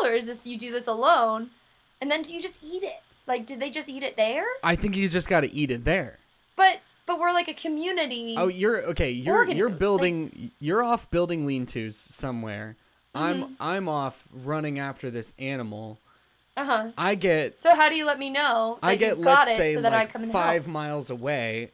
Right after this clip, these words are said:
Speaker 2: and I take down this antelope.
Speaker 1: Mm-hmm.
Speaker 2: I'm gonna eat that
Speaker 1: Oh,
Speaker 2: antelope.
Speaker 1: John, it's more like
Speaker 2: You're, I'm not, I'm
Speaker 1: it's
Speaker 2: not
Speaker 1: more like thirty miles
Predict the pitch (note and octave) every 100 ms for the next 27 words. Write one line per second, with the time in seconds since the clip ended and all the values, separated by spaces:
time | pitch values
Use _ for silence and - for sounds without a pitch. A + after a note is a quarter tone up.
0 | - C3+ C3+ C3+ - C#3+ - C#3 C3+ B2+
1 | A2+ - B2+ D3+ D3 A#2 D2 F2+ - -
2 | _ _ _ C#4+ D#4 C#4 A3+ G#3+ B3 B3+
3 | E3+ C4+ F4+ D#4+ - G#3+ B3 B3+ A#3+ F4
4 | A#3 - C#4+ G4+ E4+ D4+ C#4 D4+ G#4 A#4+
5 | D4+ C4+ - G#3+ C4 D4 C#4+ - - _
6 | - E3 G3 A3+ C#5+ C#5+ C4+ - F#4+ E4+
7 | B3 G#3+ G#3+ G#2+ A2 A#3+ -